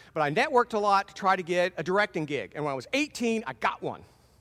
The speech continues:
I was hired to direct a music video for Latin M T V. Now, you will never discover the name of that music video.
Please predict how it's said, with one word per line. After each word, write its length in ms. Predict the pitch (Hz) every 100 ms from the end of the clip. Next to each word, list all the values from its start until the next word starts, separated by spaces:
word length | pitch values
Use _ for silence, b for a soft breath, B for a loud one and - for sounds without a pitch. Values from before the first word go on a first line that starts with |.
| _ _ _ _ _ B B B B B
I 80 | 160
was 100 | 147
hired 380 | - 254 294 240
to 40 |
direct 380 | 190 202 185 -
a 60 | 139
music 340 | 170 247 208
video 380 | 151 175 160 151
for 160 | 147
Latin 320 | 131 165 165 160
M 140 | 151
T 180 | 151 131
V. 160 | 110 - _ _ _ _ _ _ _ b b b -
Now, 300 | 180 143 98 - _ _ _ b b b -
you 220 | 139 277
will 180 | 254 190
never 260 | 196 262 254
discover 800 | 247 - - 226 151 151 156 - _ _ _
the 100 | 143
name 460 | 139 160 208 226 226 -
of 200 | 185 160
that 180 | 170 180
music 300 | 165 160 -
video. 300 | 147 139 92